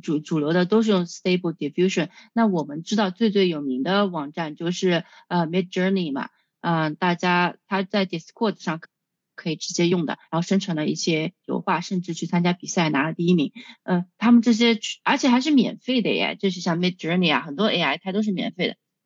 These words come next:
我在想，你刚才说有上亿的 training 啊这种，那它成本会不会很高？那为什么这些很多网站，它现在给我们使-，使用的话，也不需要收什么很多费用，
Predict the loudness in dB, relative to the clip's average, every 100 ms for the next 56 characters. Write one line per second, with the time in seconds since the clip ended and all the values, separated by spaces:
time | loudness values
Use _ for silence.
0 | -2 2 2 2 0 0 0 2 2 2
1 | 0 -6 -4 0 0 0 0 2 -2 -2
2 | 0 0 0 -2 -6 -6 -6 -4 -6 -8
3 | -20 _ 2 4 2 0 -2 2 2 0
4 | -4 -6 -6 -10 -6 -4 -2 2 2 2
5 | 2 0 -4 _ -4 0 0 0 -4 -10
6 | -4 -2 0 -2 -2 -4 -4 -6 -6 -2
7 | -2 -2 -4 -4 -4 -4 -4 -6 -6 -8
8 | -10 -8 -4 -2 2 2 2 0 0 0
9 | 0 -2 -4 -2 -2 0 -2 -4 -6 -8
10 | -2 0 0 0 0 0